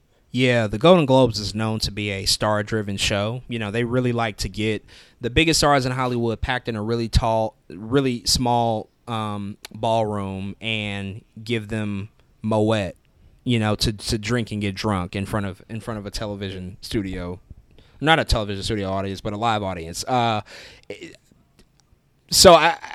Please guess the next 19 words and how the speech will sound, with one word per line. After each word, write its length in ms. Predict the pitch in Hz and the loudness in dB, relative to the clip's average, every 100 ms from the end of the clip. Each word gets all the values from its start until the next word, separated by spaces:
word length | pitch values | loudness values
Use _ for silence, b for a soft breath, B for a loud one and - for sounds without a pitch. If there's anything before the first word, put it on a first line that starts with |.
| - | 0
I, 160 | 156 147 | 2 4
I 60 | 147 | 2
get, 360 | 131 156 175 | 4 4 6
I 100 | 151 | 4
guess 420 | 147 135 151 - - | 4 6 6 4 0
the, 280 | 135 131 | 2 2
the, 200 | 117 117 | 2 -2
the 140 | 110 117 | -4 2
youthfulness 840 | 120 147 - 156 156 165 - - - | 6 6 4 4 6 6 4 0 4
of 260 | 147 135 123 | 6 6 4
this 200 | 139 - | 2 2
cast, 580 | 151 143 165 180 - | 2 2 2 0 0
you 100 | 143 | 0
know, 160 | 123 113 | 2 0
sort 240 | 107 - 131 | 2 2 2
of 80 | 117 | 0
the 80 | |
breakout 420 | 104 127 123 139 - | 2 2 4 2 2
performances 720 | - 127 131 131 143 139 | -2 0 0 0 0 0